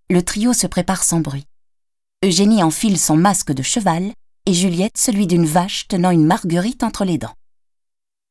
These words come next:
C'est supposé l'impressionner ? » demande Céline à voix basse. « Non mais sérieux,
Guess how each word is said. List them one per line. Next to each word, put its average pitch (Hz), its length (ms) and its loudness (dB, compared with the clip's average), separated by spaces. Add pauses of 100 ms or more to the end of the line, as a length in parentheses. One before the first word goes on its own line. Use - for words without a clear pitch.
(320)
C'est - 220 0
supposé 226 480 0
l'impressionner ? » 226 720 0 (760)
demande 175 360 0
Céline 170 340 2
à 156 80 2
voix 151 140 0
basse. « 143 360 -4 (460)
Non 277 120 4
mais 247 100 2
sérieux, 247 500 -2